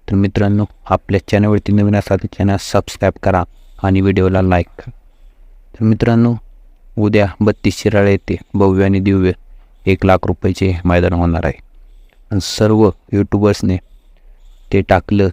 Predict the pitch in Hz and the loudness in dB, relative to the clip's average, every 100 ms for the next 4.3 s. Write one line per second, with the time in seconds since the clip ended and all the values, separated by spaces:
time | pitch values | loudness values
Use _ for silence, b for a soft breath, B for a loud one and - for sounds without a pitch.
0 | - 98 98 95 - 90 98 95 92 98 | -2 -2 0 -2 -4 -4 -2 0 0 -2
1 | - 98 - - 92 92 90 87 90 90 | -4 -6 -4 0 0 2 0 0 0 0
2 | 85 87 85 82 78 - - - - - | 0 0 -2 -4 -6 -10 -20 -20 -20 -2
3 | 95 101 104 101 - - 101 101 95 101 | 2 2 2 0 -2 -2 0 0 -2 -4
4 | - 101 | 0 0